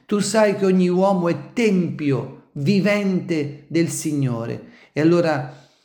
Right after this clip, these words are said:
anche noi lasciamoci portare da questo sano entusiasmo, andiamo incontro al Signore, non siamo dubbiosi, cinici, ma cerchiamo di toccargli anche, se possibile, il lembo del mantello.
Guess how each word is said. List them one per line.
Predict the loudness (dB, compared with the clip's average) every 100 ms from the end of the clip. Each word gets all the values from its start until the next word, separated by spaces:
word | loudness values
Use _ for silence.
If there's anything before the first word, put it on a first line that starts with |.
| _
anche | -2 0 2 0
noi | 0 0 0 -4
lasciamoci | -4 -4 0 2 2 0 -2
portare | -2 -2 -2 -2 -2
da | -4
questo | -4 -6 -6
sano | -8 -4 -4 -4 -2
entusiasmo, | -2 0 -2 -2 -2 -2 -4 -6 -8 -10 -18 _ -4
andiamo | 0 4 4 2
incontro | 0 0 0 0 0 -4
al | -6 -6
Signore, | -8 -8 -6 -8 -8 -10 -14 -20 _
non | 0 2 2 -2
siamo | 0 -2 0 -2 -4 -8 -16 _
dubbiosi, | 2 2 4 2 2 0 -2 -8
cinici, | -4 -2 -2 -4 -4 -8 -8 -14
ma | -10
cerchiamo | -4 -4 -2 -2 -2
di | -2 -2
toccargli | -4 -4 -6 -4 -6 -6 -8 -8 -16 -2
anche, | 0 0 -2 -4 -6 -6 -14 _ _ _
se | -2 -2
possibile, | 0 -2 0 -2 0 0 0 -4 -4
il | 0 2
lembo | 2 2 2 0
del | 0 -2
mantello. | -2 -2 -4 -6 -6 -8 -10 -12